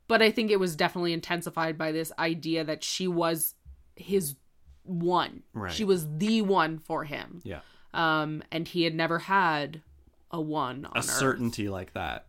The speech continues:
Speaker 1: Yeah. So I think, I think there's different intensities. I don't think that he didn't care for her or only cared for her because she was his soulmate,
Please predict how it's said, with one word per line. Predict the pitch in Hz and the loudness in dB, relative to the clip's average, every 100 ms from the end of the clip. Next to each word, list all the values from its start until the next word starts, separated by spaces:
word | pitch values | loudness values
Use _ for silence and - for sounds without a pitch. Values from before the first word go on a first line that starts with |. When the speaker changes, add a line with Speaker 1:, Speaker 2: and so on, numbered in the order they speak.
| - | -6
Speaker 1:
Yeah. | 311 160 82 - _ _ _ _ _ - | -2 0 -2 -8 _ _ _ _ _ -16
So | - 220 202 196 | -2 4 6 6
I | 190 | 4
think, | - 262 240 - - | 0 -4 -6 -12 -2
I | 240 | 0
think | 247 285 | 2 2
there's | 277 247 180 | 2 0 2
different | 196 202 180 | 0 2 0
intensities. | 170 - 170 - 269 320 | -2 -4 -6 -4 0 2
I | 254 170 | 4 2
don't | 175 165 - | 0 -2 -4
think | 175 170 | -4 -4
that | 170 | -6
he | - 170 160 | -6 -8 -8
didn't | 135 165 147 143 | -4 -4 -4 -10
care | - - 156 | -10 -4 -4
for | 170 226 | -2 -4
her | 262 294 277 | 0 0 0
or | 165 131 | 0 0
only | 160 160 151 | 0 -2 -4
cared | 156 143 135 | -4 -6 -6
for | 135 | -8
her | 139 | -8
because | 139 135 - 147 139 | -8 -10 -8 -8 -6
she | - 147 | -6 -6
was | 135 135 | -6 -8
his | - - | -8 -8
soulmate, | 151 185 240 262 | -6 -4 -4 -4